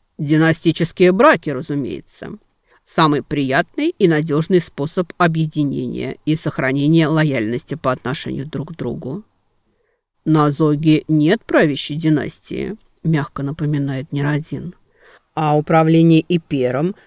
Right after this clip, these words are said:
одновременно с контролем за объединенными территориями для того, кто в свое время получит это право,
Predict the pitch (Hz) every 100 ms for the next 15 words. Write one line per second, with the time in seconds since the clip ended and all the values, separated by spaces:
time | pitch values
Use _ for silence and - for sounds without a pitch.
0 | _ 175 170 190 185 190 185 175 180 -
1 | 180 180 180 175 175 170 165 170 170 185
2 | 175 170 170 170 165 165 165 - 165 165
3 | 160 160 165 160 175 _ _ _ 160 147
4 | 135 156 147 - - 147 - 151 147 147
5 | 143 139 - 147 151 135 - 147 160 170
6 | 165 117 - -